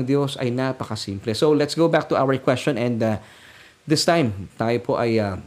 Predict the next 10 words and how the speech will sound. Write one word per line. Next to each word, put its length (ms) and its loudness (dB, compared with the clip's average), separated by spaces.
tapusin 420 -2
na 80 0
po 140 0
natin 320 0
ating 240 -2
pag-uusap 560 -2
at 80 -8
pag-aaral 420 -2
na 140 -2
ito. 240 -2